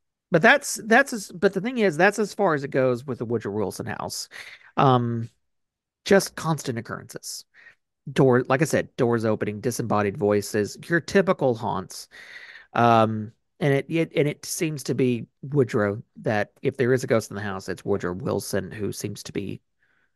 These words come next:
residing there. Moving on to our second location, though, uh, it is the Hay Adams Hotel.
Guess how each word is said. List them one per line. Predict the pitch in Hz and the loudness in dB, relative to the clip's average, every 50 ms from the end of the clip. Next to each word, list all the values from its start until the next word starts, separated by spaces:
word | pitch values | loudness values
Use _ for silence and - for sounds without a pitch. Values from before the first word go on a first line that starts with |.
| _ _ _ _ _ _ _ _ _ _ - | _ _ _ _ _ _ _ _ _ _ 0
residing | - 131 127 139 147 156 147 120 95 90 - | 2 2 4 4 4 4 4 2 -2 -4 -6
there. | 60 - - - _ _ _ _ - - - - - - - - - - - - _ _ _ _ _ _ _ | -6 -8 -8 -12 _ _ _ _ -20 -20 -20 -20 -18 -20 -20 -20 -20 -20 -20 -20 _ _ _ _ _ _ _
Moving | - 131 160 269 294 277 233 190 | 2 6 6 8 8 8 6 8
on | 180 170 160 | 8 6 6
to | 147 151 139 | 6 6 6
our | 117 117 113 | 6 6 4
second | - 151 160 - 262 220 | 2 0 -2 -2 -4 -4
location, | - 92 - - - - - - - - - | -4 -4 -4 -4 -6 -8 -8 -8 -8 -8 -6
though, | - - - - - - _ _ _ _ _ _ _ _ | -4 -4 -4 -6 -6 -10 _ _ _ _ _ _ _ _
uh, | - 120 113 113 - - - - - - - - | 2 4 4 4 4 4 2 2 0 -2 -2 2
it | 151 139 135 139 135 | 4 4 4 4 4
is | - 143 135 127 143 | 2 2 2 2 0
the | - 127 113 | -6 -8 -8
Hay | 104 - - - 135 117 110 113 117 120 - _ | -8 -8 -6 -2 -2 0 0 0 -2 -4 -4 _
Adams | - 98 95 92 92 95 95 98 - - - _ - | -4 -4 -2 -2 -4 -8 -10 -12 -16 -16 -20 _ -8
Hotel. | - 170 160 - - 233 226 - - 160 - 147 | -8 -8 -8 -6 -4 -2 -2 -2 -2 -6 -10 -12